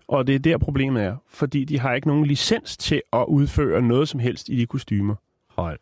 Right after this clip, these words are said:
Speaker 2: øj, det bliver dyrt. Nej, det bliver dyrt. Nej,
Speaker 1: Så de
Speaker 2: ja,
Speaker 1: får
Speaker 2: det bliver
Speaker 1: røven
Speaker 2: dyrt.
Speaker 1: på komedien.
Speaker 2: Er du
Speaker 1: Altså,
Speaker 2: sindssyg?
Speaker 1: det er efterspillet.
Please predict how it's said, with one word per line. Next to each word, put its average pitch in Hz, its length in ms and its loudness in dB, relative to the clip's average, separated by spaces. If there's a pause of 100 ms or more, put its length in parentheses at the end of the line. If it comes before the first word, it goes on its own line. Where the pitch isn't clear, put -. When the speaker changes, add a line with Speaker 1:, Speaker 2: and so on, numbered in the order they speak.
Speaker 2:
øj, - 120 -16 (140)
det 80 80 -8
bliver 78 140 -10
dyrt. - 400 -14
Nej, 95 260 0 (160)
det - 100 -14
bliver - 140 -12
dyrt. - 300 -14 (100)
Nej, 107 500 2
Speaker 1:
Så 110 120 4
de 143 80 2
Speaker 2:
ja, 92 120 0
Speaker 1:
får 180 60 4
Speaker 2:
det 147 80 2
bliver 135 100 2
Speaker 1:
røven 156 100 2
Speaker 2:
dyrt. - 80 -2
Speaker 1:
på 185 80 0
komedien. 151 440 2 (440)
Speaker 2:
Er 85 60 0
du 85 60 -4
Speaker 1:
Altså, 90 140 -8
Speaker 2:
sindssyg? 127 340 2
Speaker 1:
det 208 100 4
er 180 80 4
efterspillet. 131 640 0